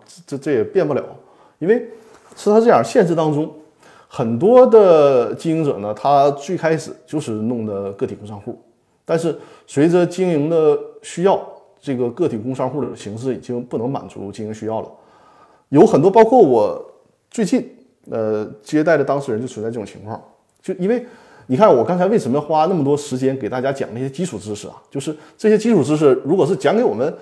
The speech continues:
因为为什么我说我这个节目是面向非法律专业的人？这，这个东西，你面向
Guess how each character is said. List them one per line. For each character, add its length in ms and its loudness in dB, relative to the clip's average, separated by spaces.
因 80 -4
为 80 -4
为 80 4
什 60 6
么 100 6
我 100 2
说 100 0
我 80 -4
这 80 -8
个 200 2
节 160 -4
目 120 -4
是 120 -6
面 240 -2
向 280 -4
非 200 -2
法 120 -6
律 100 -8
专 140 -10
业 80 -8
的 80 -12
人？ 300 -16
这， 160 -8
这 140 -8
个 80 0
东 180 -6
西， 160 -10
你 80 -6
面 120 -4
向 160 -2